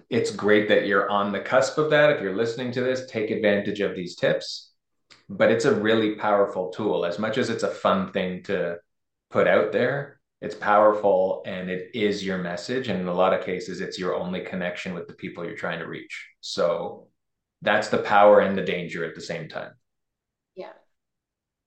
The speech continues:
Speaker 2: Right. That was it. End scene.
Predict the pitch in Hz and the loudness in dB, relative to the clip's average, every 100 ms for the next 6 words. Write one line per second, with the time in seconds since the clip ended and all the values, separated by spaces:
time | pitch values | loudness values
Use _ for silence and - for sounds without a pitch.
0 | _ _ _ _ _ _ _ _ _ _ | _ _ _ _ _ _ _ _ _ _
1 | _ _ _ _ _ _ _ _ 269 440 | _ _ _ _ _ _ _ _ -2 0
2 | - - _ - 247 254 359 - _ _ | -2 -10 _ -6 -4 -2 -4 -6 _ _
3 | _ _ _ _ _ _ _ _ _ _ | _ _ _ _ _ _ _ _ _ _
4 | _ _ _ _ _ _ 214 208 - 170 | _ _ _ _ _ _ 0 0 2 0
5 | - | -2